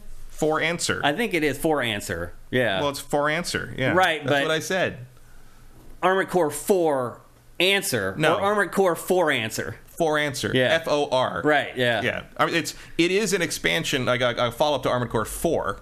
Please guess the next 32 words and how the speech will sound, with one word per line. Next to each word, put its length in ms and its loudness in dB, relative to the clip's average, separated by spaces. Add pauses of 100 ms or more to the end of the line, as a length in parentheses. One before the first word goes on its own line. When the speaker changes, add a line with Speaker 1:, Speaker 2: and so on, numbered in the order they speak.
(100)
Speaker 2:
Right. 140 4
Speaker 1:
number 140 0
four. 420 -4
Speaker 2:
Yeah. 240 2
Speaker 1:
But 140 -2
the 80 2
name 300 2
of 80 -2
the 80 0
game 260 0
is 120 -2
Armored 340 0
Core 460 0
F 240 -2
O 180 0
R. 400 0
Speaker 2:
Yeah. 380 2
Speaker 1:
Answer 140 0
Speaker 2:
Which 140 0
is 100 2
such 140 2
a 40 2
Speaker 1:
for 100 4
answer. 140 2
Speaker 2:
weird 360 0
name. 360 -2
<laughs> 40 -8
Speaker 1:
They 160 2
always 360 0
do. 140 0
It's 140 0
like, 120 0